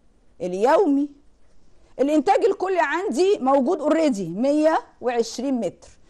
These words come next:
وعندي كمان أربعين فستان، يعني عندي مية وعشرين متر وعندي أربعين فستان. ده كده إنتاج كلي وده إنتاج كلي، هاخد أنهي واحدة منهم؟ حسب اللي تحت. لو اللي تحت عدد فساتين يبقى أنا هاخد الأربعين،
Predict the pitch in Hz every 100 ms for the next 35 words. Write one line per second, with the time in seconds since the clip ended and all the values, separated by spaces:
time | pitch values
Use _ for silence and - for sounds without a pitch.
0 | - 196 240 277 359 254 - 247 247 294
1 | 302 220 185 202 240 - 285 - 269 226
2 | 196 202 208 247 208 220 247 220 196 196
3 | - 247 247 311 - - - - - 226
4 | 254 311 233 - 208 185 220 226 254 254
5 | 240 - - - 147 220 277 285 330 571
6 | - _ - 233 277 277 - - - 302
7 | 320 392 247 254 240 247 233 180 147 -
8 | - - 392 453 247 339 302 269 269 214
9 | 208 180 147 135 143 _ - - - 381
10 | - 302 254 233 233 - - - - -
11 | _ - _ - 214 262 254 247 285 -
12 | 214 233 277 285 247 254 240 302 554 622
13 | - 208 - 220 262 233 233 214 - 196
14 | 190 196 180 175 156 160